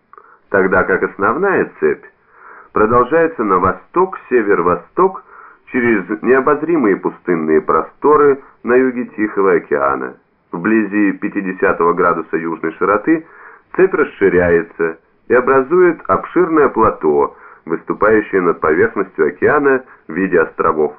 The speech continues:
Пасхи и Хуан-Фернандес. Одновременно хребет делает крутой поворот и поднимается прямо в северное полушарие. На всем протяжении хребта рифтовые долины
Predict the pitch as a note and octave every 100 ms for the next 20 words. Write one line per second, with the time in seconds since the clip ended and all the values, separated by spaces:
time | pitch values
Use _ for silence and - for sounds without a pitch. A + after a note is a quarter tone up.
0 | _ C#3 E3+ E3+ - C#3 C3+ C3 _ -
1 | D3+ D#3 F#2+ G2+ A2+ A2 F#2+ D2 C#2+ C#2
2 | C2 A1 - _ _ _ _ _ _ _
3 | _ _ _ _ _ _ _ _ _ _
4 | _ _ _ _ - - - - - -
5 | A#2+ E3 F3 A#3 A#3 A3+ A3 - - F3
6 | G#3 F#3 F3+ F#3 F3+ F3 D3+ D3 E3 E3
7 | C3 A#2+ B2+ F#3 G3 - - _ - F3
8 | F3+ C3+ C#3 D#3 D#3+ D#3 B2 - - C#3+
9 | F3 F3 - C#3 C3+ C3 C3 B2+ B2 A2+
10 | - A2 - - - _ _ _ _ _
11 | _ _ - - A#2+ C#3 F#3 F3 E3 D3+
12 | D#3 F#3+ D3 G#2+ F#2+ F#2+ F2+ F2 D#2+ E2+
13 | - G2 F#2 F2+ F#2 A#2 D#3 F#2 C#2